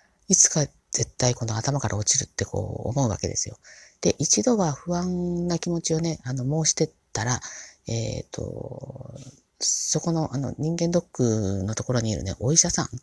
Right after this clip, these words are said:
そんなに若くないお医者さんなんですけど、その方がわざわざ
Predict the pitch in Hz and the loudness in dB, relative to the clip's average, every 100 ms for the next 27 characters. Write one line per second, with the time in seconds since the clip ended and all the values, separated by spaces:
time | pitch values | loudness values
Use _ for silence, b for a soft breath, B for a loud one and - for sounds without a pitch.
0 | B B B B - - - 147 151 127 | B B B B -14 -6 -2 2 4 4
1 | 135 - 139 131 101 101 - 127 120 92 | 2 2 2 4 4 4 4 2 0 0
2 | - - 113 143 185 180 123 104 120 151 | 0 0 0 0 0 0 0 0 0 2
3 | 123 104 | 0 -2